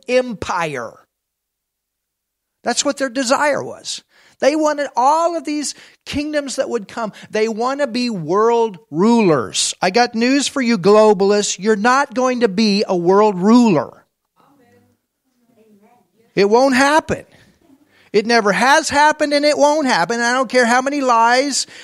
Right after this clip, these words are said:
that people are, that you're trying to tell, you're not gonna do it. You won't do it. This, this empire here in the earth today, it's not gonna do it.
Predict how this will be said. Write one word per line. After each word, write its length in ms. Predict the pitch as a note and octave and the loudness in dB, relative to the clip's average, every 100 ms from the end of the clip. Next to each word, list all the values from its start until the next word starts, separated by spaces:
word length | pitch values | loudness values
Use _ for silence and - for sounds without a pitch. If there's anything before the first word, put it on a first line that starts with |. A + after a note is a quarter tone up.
| - - | -6 0
that 420 | - F#2+ G3+ F#3 | 0 0 -12 -2
people 260 | C4 A#3 | -2 0
are, 160 | C4 B3 - - | -4 -4 -8 -2
that 120 | A#3 | -2
you're 160 | G#3+ C4 | 0 -4
trying 300 | - B3+ C4+ | 0 -2 0
to 100 | C#4 | -4
tell, 480 | C4+ C4+ A#3+ C4 - - D3+ | -2 2 2 0 -4 -16 -20
you're 320 | F#3+ G#3 B3+ | -10 -4 -2
not 260 | B3+ B3 A#3+ | 0 -2 -2
gonna 200 | C4+ C#4 | -2 0
do 260 | D4+ E4+ | 2 2
it. 340 | B3 - - - _ _ _ _ _ _ D#3 D#3+ E3+ _ _ _ _ _ _ _ _ _ _ | 0 -2 -10 -16 _ _ _ _ _ _ _ _ _ _ _ _ _ _ _ _ _ _ _
You 120 | G#3+ B3+ | -2 2
won't 280 | C#4+ D4 | 2 2
do 240 | D4+ F4 B3+ | 2 2 2
it. 280 | - - - _ _ _ _ _ _ _ _ D3+ | -2 -12 -20 _ _ _ _ _ _ _ _ -4
This, 480 | A#3 D#4+ - - - | 0 2 0 -2 -6
this 340 | F3+ D4 D#4 - | -4 -2 -2 0
empire 540 | C#4+ D4+ C4+ C4+ C#4 | 0 0 0 0 0
here 360 | B3 D4+ B3+ B3 | -2 -4 0 0
in 120 | B3 | -2
the 140 | A#3 | -4
earth 200 | B3 C#4 | -4 -4
today, 600 | - C4+ D4 E4 A#2+ - _ _ _ _ _ _ | -6 -2 -2 -2 -6 -10 _ _ _ _ _ _
it's 160 | A3+ - | -4 -2
not 120 | C#4 | -2
gonna 140 | D4 | -2
do 240 | C4 F4 F4 | 0 0 0
it. 280 | - - | -4 -10